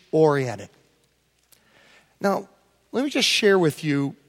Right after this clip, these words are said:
the process. And this is why I, I really just, uh, think this is the way we should go. There are two choices we could have done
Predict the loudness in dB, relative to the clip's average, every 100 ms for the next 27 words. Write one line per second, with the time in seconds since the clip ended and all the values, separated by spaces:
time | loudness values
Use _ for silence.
0 | _ _ -10 -10 -6 -2 0 -2 -4 -6
1 | -6 -6 -6 -8 -4 -2 -2 -4 -6 -8
2 | -8 -8 -10 -8 -4 -2 0 -2 -4 -4
3 | -10 _ _ _ _ -6 -4 -4 -8 _
4 | _ -14 -14 -8 -4 -4 -4 -8 -6 -6
5 | -8 -12 _ _ _ _ _ -12 -10 -8
6 | -6 -6 -6 -10 -14 -12 -12 -12 -20 _
7 | _ _ _ _ -20 -4 0 0 2 0
8 | 0 0 0 0 -6 -8 -6 -4 -4 0
9 | -2 -2 -6